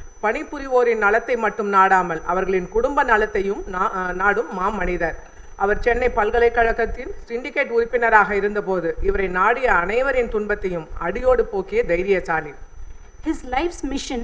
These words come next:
Speaker 2: was to provide young citizens with quality education.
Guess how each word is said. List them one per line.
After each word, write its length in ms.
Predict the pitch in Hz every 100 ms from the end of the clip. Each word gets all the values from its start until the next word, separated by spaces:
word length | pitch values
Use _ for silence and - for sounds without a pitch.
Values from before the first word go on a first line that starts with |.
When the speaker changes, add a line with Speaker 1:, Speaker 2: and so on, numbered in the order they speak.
| 254 - -
Speaker 2:
was 140 | 262 -
to 60 | 254
provide 400 | 226 220 226 226 - - - -
young 200 | 262 330 330
citizens 460 | 294 - 247 277 294 -
with 140 | 240 -
quality 360 | 269 269 285 277 240
education. 480 | 208 220 214 -